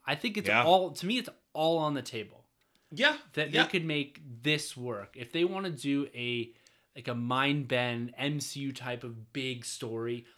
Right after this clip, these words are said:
Speaker 1: look at
Speaker 2: Yeah.
Speaker 1: the success they had with Into the Spider-Verse.
Speaker 2: Definitely, definitely.
Speaker 1: Is bring these characters in. Like, how
Speaker 2: Yeah.
Speaker 1: cool would it be that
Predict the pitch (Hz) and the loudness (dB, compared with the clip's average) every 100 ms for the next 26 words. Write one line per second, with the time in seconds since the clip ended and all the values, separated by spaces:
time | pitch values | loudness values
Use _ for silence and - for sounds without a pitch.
0 | - 240 294 - 240 - 226 196 185 185 | -4 -2 -2 -2 -4 -6 -4 -2 -2 0
1 | 170 175 165 147 - 143 175 98 - - | 0 0 -2 -6 -6 -6 -6 -8 -14 -14
2 | - - 101 143 95 - _ _ - 85 | -8 0 0 0 -10 -12 _ _ -4 0
3 | 147 143 123 123 151 190 190 175 - 151 | 2 0 -2 0 2 4 2 0 -2 -2
4 | 147 147 117 110 170 117 104 - 190 214 | -2 -4 -6 -4 -6 -6 -6 0 0 0
5 | - 294 226 147 131 131 123 131 127 | 0 -2 -2 -4 -4 -4 -4 -4 -6